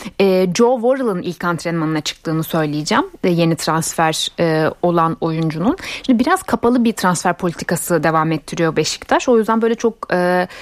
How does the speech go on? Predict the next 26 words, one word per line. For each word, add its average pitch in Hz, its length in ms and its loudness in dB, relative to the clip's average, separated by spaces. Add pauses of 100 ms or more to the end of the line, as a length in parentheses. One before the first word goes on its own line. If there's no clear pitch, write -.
(300)
her 226 160 2
an 240 100 2
her 226 180 0
şeyin 277 240 0
olabileceği 196 560 2
de 165 100 -2
bir 151 60 -10
transfer 156 460 -2
politikası. 160 480 -6
Dokuz 190 240 0
Şubat'ta 190 560 0
bitiyor 269 280 0
ya 254 60 2
transfer 156 460 -4
Türkiye'de. 160 360 -2
Yani 165 140 2
inanın 233 420 2
dokuz 208 260 -2
Şubat 214 220 0
<laughs> 226 200 0
gece 220 260 2
on 262 160 2
ikiye 220 280 2
kadar 233 340 -2
her 220 240 -2
şey 240 220 0